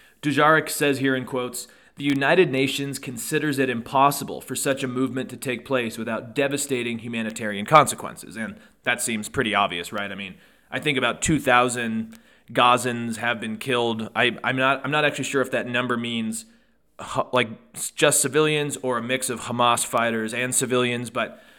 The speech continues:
a lot of people dead already. I think it's kind of been expected that this is gonna get worse on both sides, but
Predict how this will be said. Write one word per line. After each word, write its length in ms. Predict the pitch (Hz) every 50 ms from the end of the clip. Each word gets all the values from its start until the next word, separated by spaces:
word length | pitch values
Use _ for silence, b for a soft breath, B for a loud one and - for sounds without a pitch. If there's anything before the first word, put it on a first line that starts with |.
| B B
a 60 | 139
lot 140 | 147 151 147
of 40 |
people 240 | 147 147 139 139 135
dead 220 | - 127 120 120 120
already. 340 | 113 110 113 113 113 117
I 60 | 113 110
think 160 | 117 131 117
it's 100 | 120 -
kind 180 | - 135 123
of 60 | 120 110
been 120 | 117 113
expected 580 | 110 110 - - - 127 127 - - 123 113 104
that 200 | 110 107 107 -
this 180 | 110 110 -
is 120 | 110 104 98
gonna 220 | 117 113 110 110
get 160 | 110 110 -
worse 320 | 107 110 110 107 107 - 123
on 160 | 117 117 113
both 180 | 113 110 107
sides, 380 | - - 117 101 101 104 95 -
but 200 | - 101 95 -